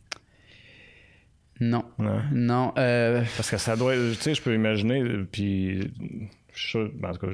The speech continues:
Speaker 2: normalement, tu dois pas te projeter puis t'imaginer que ça t'arrive, mais
Speaker 1: Ouais.
Speaker 2: je, je trouve ça plate un peu te, te mettre dans, dans, dans cette, euh, mentalité-là, mais
Speaker 1: Mhm.
Speaker 2: tu peux-tu imaginer que, tu sais,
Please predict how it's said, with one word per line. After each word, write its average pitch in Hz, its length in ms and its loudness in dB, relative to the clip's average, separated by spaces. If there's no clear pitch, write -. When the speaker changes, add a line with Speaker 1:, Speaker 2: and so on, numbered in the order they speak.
Speaker 2:
normalement, 95 320 0
tu - 80 -6
dois 92 120 -4
pas 104 100 0
te - 80 -10
projeter 107 400 -2
puis - 100 -12
t'imaginer 95 400 0
que - 60 -10
ça 95 120 -2
t'arrive, 110 440 0
mais 95 180 0
Speaker 1:
Ouais. 113 220 0
Speaker 2:
je, - 460 -4
je - 120 -4
trouve 95 160 -4
ça 98 80 0
plate 101 240 0
un 98 260 0
peu 101 160 -2
te, 92 360 -2
te - 160 -4
mettre 101 200 2
dans, 95 180 2
dans, 95 220 0
dans 92 100 0
cette, 95 320 -4
euh, 90 380 0
mentalité-là, 98 680 0
mais 110 140 2
Speaker 1:
Mhm. 123 80 2
Speaker 2:
tu 120 40 -2
peux-tu 104 220 -4
imaginer 104 440 2
que, 113 100 0
tu 120 180 -2
sais, - 80 -6